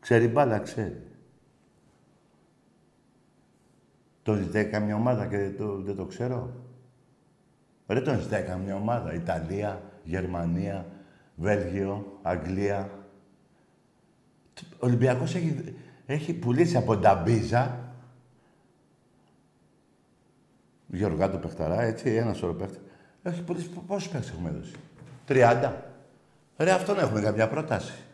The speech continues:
Ξαναλέω,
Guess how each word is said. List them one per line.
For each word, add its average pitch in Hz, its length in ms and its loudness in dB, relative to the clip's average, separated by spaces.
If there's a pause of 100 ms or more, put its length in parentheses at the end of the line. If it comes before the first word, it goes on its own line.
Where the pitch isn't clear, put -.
(1300)
Ξαναλέω, 135 960 2